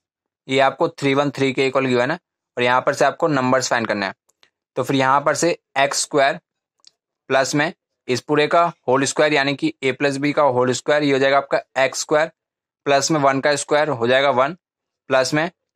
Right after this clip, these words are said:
टू एक्स is equal to three one three। अब यहाँ पर से एक्स स्क्वायर और एक्स स्क्वायर, ये हो गया आपका टू एक्स स्क्वायर प्लस में टू एक्स और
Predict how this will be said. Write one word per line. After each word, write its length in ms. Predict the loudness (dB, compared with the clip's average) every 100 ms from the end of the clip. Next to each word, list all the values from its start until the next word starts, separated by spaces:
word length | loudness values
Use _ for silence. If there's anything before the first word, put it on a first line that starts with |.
| _
टू 120 | 0 2
एक्स 360 | 2 -2 -8 _ _ -10
is 140 | -4 -2
equal 280 | 0 0 0
to 160 | -4 -4 _ _ -6
three 180 | -2 0
one 180 | 0 -2
three। 180 | -2 -4 _ _ _ _ _ _ -2
अब 80 |
यहाँ 220 | 2 2 2
पर 120 | 0
से 180 | 0 0 2
एक्स 220 | 0 -2
स्क्वायर 260 | 0 2 4
और 200 | 4 4
एक्स 220 | 2 -2
स्क्वायर, 300 | -2 -2 -2 _ -4
ये 60 | 0
हो 60 |
गया 100 | 2
आपका 160 | 0 -2
टू 220 | -4 0
एक्स 200 | 0 -2
स्क्वायर 300 | -4 -2 -2 -4 _ _ _ _ _
प्लस 260 | 0 0 2
में 200 | -2 -2 _ _ _ _ _ -2
टू 140 | 2
एक्स 380 | 2 0 -4 -10 _ _ _ _ _ 0
और 280 | 2 2